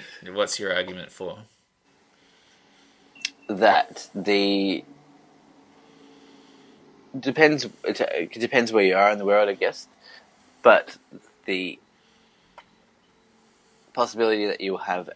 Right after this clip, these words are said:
Speaker 1: a, I mean, I would say that any consciousness is better than no consciousness. So even if you're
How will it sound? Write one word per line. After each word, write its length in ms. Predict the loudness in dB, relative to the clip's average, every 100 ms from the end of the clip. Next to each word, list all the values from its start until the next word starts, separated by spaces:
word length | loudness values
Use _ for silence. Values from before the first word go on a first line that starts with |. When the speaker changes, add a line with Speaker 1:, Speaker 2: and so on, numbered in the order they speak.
| -8
Speaker 1:
a, 520 | -6 -6 -6 -8 -10 _ _ _ _ _ _ _ _ -20 -4
I 80 | 2
mean, 120 | 8
I 160 | 10 10
would 160 | 8
say 180 | 2 -2
that 160 | -2 -10 _ _ _
any 220 | -10 -10 -10
consciousness 640 | -12 -12 -12 -14 -14 -18
is 100 | -12
better 180 | -10 -10
than 160 | -12
no 160 | -12 -12
consciousness. 560 | -12 -18 -16 -16 -12
So 140 | -8 -6
even 320 | -4 -4 -6
if 140 | -12
you're 120 | -14